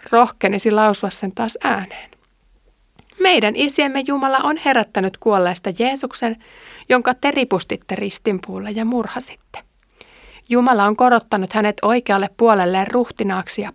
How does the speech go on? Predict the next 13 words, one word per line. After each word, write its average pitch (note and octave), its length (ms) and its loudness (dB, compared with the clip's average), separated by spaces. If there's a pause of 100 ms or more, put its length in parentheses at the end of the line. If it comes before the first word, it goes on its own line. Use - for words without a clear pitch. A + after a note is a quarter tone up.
pelastajaksi, A#3+ 800 -2 (440)
johdattaakseen A#3 800 2
Israelin G3 540 -4
kääntymykseen G#3 800 0
ja A#3 80 -6 (420)
antaakseen G3+ 540 0
sille G#3 240 -8
synnit - 460 -6
anteeksi." - 600 -14 (1600)
Galilealaisen F#3+ 720 0
kalastajan G3 560 2
rohkeus - 480 -2
on G3+ 80 -8